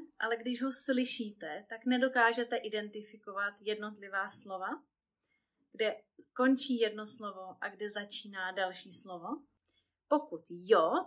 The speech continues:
tak vás chci pozvat do svého nového kurzu české výslovnosti, který jsem nazvala The Czech Sound Library.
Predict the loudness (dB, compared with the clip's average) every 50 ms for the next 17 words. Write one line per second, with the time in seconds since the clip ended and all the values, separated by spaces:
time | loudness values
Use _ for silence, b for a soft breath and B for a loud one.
0 | 0 0 0 2 2 2 2 2 0 -4 -8 -4 -4 -4 0 2 2 2 2 0
1 | -2 0 0 0 0 0 -2 -4 -4 -4 -2 -2 0 0 0 -2 -2 0 -2 -2
2 | 0 0 0 0 -2 -2 -4 -6 -4 -2 0 0 0 -2 -6 -10 -12 -12 -10 -10
3 | -8 -8 -6 -4 -4 -4 -4 -4 -6 -10 -10 -8 -8 -8 -10 -10 -12 -12 -12 -12
4 | -12 -10 -6 -6 -6 -6 -8 _ _ _ _ _ _ _ _ _ _ 0 2 2
5 | 2 0 0 2 2 2 2 2 0 0 2 2 4 4 6 6 4 4 0 -4
6 | -10 -12 -10 -8 -6 -2 -2 -2 -2 -2 -4 -2 2 4 4 4 4 2 -2 -8
7 | -12 -6 0 0 2 2 0 0 -2 -4 -2 -4 -6 -8 -10